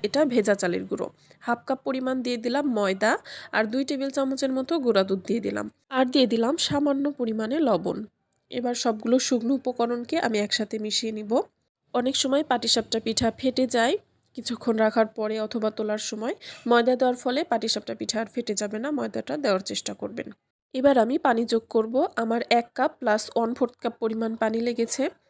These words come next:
আর আমি পানিটা কুসুম গরম অবস্থায় ব্যবহার করেছি। যদিও আমি ভেজা চালের গুঁড়া ব্যবহার করেছি, তারপরেও কুসুম গরম পানি দিলে পিঠাটা সফট হবে আর শুকনো শুকনো লাগবে না।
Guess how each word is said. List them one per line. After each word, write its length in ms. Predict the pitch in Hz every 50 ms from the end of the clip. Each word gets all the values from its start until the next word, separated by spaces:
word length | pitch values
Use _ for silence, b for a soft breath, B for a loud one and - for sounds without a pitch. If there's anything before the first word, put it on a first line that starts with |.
| _ _ -
আর 100 | 240 226 220 -
আমি 180 | 214 220 254
পানিটা 380 | 254 240 220 214 214 208 - 262
কুসুম 360 | 311 - 320 302 - - 330
গরম 280 | 320 285 233 214 214 208 -
অবস্থায় 400 | 208 196 202 220 - - - -
ব্যবহার 300 | 240 214 202 208 202 196 196
করেছি। 360 | 175 147 156 - - - - - _ B B 226
যদিও 360 | 220 - 269 262 247 269 269 294
আমি 140 | 294 302 320
ভেজা 280 | 285 254 233 202 226 226
চালের 260 | - 233 233 233 226
গুঁড়া 220 | - - 240 240
ব্যবহার 300 | 226 220 226 233 247 233
করেছি, 380 | 233 - 247 240 240 - - 294 330
তারপরেও 480 | 311 - 240 214 214 - 233 226 247 277
কুসুম 300 | - 277 269 - 320 320 294
গরম 240 | 302 294 285 285 294
পানি 240 | - 226 220 220 220
দিলে 200 | 202 220 220 262 330
পিঠাটা 440 | - - 247 - 226 226 220 226 226 233 240 -
সফট 340 | - - 247 226 220 - - -
হবে 260 | 254 226 208 240 277 - - -
আর 180 | 214 208 202 202 -
শুকনো 280 | - - 294 277 - 262
শুকনো 300 | 247 - 220 - 208 208
লাগবে 320 | 202 202 202 185 - -
না। 120 | - -